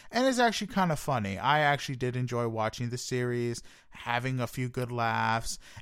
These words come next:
and it's a good mystery. And not to mention with the creators of Gravity Falls behind it, you know they're gonna have a bunch of Easter eggs within the seasons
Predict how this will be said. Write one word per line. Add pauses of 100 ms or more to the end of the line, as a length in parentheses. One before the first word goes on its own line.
(120)
and
it's
a
good
mystery.
And
not
to
mention
with
the
creators
of
Gravity
Falls
behind
it, (260)
you
know
they're
gonna
have
a
bunch
of
Easter
eggs
within
the
seasons